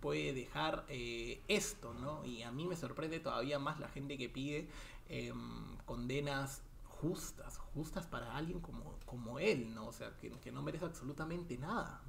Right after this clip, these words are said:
absolutamente nada, pero, pero bueno, es más, creo, creo que le estamos haciendo un favor enorme al mantenerlo con nuestros impuestos. Las cárceles de-, deberían ser privadas y que él trabaje para mantenerse el mismo, ¿no? Ya que ha cometido todo esto y, y bueno,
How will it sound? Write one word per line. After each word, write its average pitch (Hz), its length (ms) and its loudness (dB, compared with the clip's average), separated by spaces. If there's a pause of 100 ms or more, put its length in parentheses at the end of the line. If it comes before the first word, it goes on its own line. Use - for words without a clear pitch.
(100)
absolutamente 165 840 0
nada, 147 360 2
pero, - 360 -4
pero 117 180 -2
bueno, 151 220 2
es 165 200 0
más, 190 300 4
creo, 156 260 2 (1200)
creo 175 220 8
que 170 60 2
le 143 80 4
estamos 170 260 2
haciendo 170 260 0
un 165 120 2
favor 151 300 4
enorme 170 340 4
al 151 80 4
mantenerlo 131 480 2
con 135 100 2
nuestros 127 300 -4
impuestos. 135 380 4
Las - 100 0
cárceles 151 320 2
de-, 131 180 2 (140)
deberían 135 400 2
ser 147 160 2
privadas 147 380 2
y 139 80 -4
que 135 100 -2
él 135 100 0
trabaje 139 460 4
para 131 160 0
mantenerse 123 540 -4
el 135 80 -2
mismo, 135 360 0
¿no? 117 160 -4 (540)
Ya 127 260 2
que 127 300 0
ha 135 100 2
cometido 123 480 0
todo 120 280 2
esto 175 340 2
y, 117 220 0
y 120 80 -4
bueno, 120 320 0